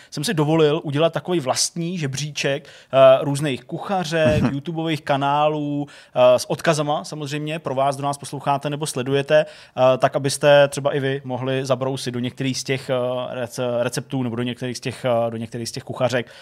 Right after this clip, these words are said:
Speaker 1: a doma si třeba připravit nějaký
Speaker 2: Mamuta
Speaker 1: z
Speaker 2: na víně.
Speaker 1: Witchera nebo třeba z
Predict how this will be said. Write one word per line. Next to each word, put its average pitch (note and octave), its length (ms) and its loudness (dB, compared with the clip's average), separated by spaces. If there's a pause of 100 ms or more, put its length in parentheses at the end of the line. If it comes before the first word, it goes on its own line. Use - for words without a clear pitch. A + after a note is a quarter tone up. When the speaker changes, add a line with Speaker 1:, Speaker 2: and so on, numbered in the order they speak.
(120)
Speaker 1:
a A#2 180 0
doma A#2+ 220 -2
si A#2+ 120 -12
třeba A#2 200 -8
připravit A2 460 -8
nějaký A2+ 200 -2
Speaker 2:
Mamuta A2 520 0
Speaker 1:
z G#2 60 -4
Speaker 2:
na G#2 60 -6
víně. G#2+ 160 0
Speaker 1:
Witchera A#2+ 640 0 (240)
nebo A2 360 -6
třeba G#2 720 -6 (180)
z A2 160 -6